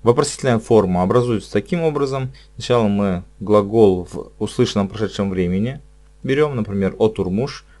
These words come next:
потом вопросительная частица мы, ми, му, мю. После этого аффикс субъективной модальности. У нас ещё здесь присоединяется соединительная частица «е». И после всего этого уже личный аффикс, и мы таким образом получаем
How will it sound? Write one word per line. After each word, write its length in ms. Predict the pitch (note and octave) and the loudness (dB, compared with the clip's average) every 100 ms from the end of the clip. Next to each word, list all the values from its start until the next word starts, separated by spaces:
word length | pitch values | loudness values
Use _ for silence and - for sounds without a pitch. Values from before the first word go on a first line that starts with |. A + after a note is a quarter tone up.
| - | -10
потом 240 | A2+ C3+ | -4 2
вопросительная 520 | A2+ A2 A2 A2 G#2+ | 2 2 -2 -2 -4
частица 680 | F#2+ A2 - G2+ F2+ - F2+ | -6 -6 -6 -8 -8 -6 -2
мы, 280 | G#2 A2+ F#2+ | 2 2 2
ми, 200 | F#2+ F#2+ | 0 0
му, 200 | F#2+ F#2 | 0 0
мю. 360 | F#2 G#2 D#3 - - - | 0 0 -2 -6 -16 2
После 380 | C#3+ C3+ A#2 A2+ | 4 4 2 0
этого 680 | - B2 - F#2 F2+ D#2+ - - - | 4 2 4 2 2 0 -6 -12 4
аффикс 580 | B2+ G#2+ A2 - - - | 4 4 -4 -10 -14 -12
субъективной 460 | G#2+ A2+ A2 F#2+ | -10 -6 -2 0
модальности. 760 | F#2+ B2+ F3+ F#3 F3+ - G3 G3+ | 0 2 2 2 -4 -6 -8 -6
У 60 | - | -4
нас 280 | G2 G#3+ A2+ | 0 0 -2
ещё 220 | - G2 | -6 -4
здесь 160 | F#2+ F2+ | -4 -6
присоединяется 680 | G2+ - G#2 A2 G2+ - | -10 -6 -2 0 0 -2
соединительная 840 | - G2 G#2+ A2+ A2+ F#2+ F#2 F2+ F2+ - | -4 -4 0 -2 -2 -6 -4 -6 -8 -8
частица 480 | - A2 A2+ - F2+ | -8 -4 -4 -4 -4
«е». 380 | F2 G2+ D#3+ F#3+ | -2 0 0 -2
И 120 | - D3 | -6 0
после 280 | D3 D3 | 0 0
всего 280 | A2 B2+ C#3 | -4 2 4
этого 180 | D#3+ C3+ | 4 4
уже 220 | G#2+ A#2+ | 2 2
личный 360 | A2+ A2 G2+ F2 | -2 -2 -2 -2
аффикс, 300 | E2 C#3+ - | -4 -8 -2
и 40 | |
мы 120 | A2+ | -2
таким 320 | B2 G2 A2 G#2+ | -2 -4 0 0
образом 320 | A2+ G#2 G2+ | 0 -2 -2
получаем 640 | G2+ G#2 - F#2 D#2+ F2 | 0 -2 -2 -2 -2 -8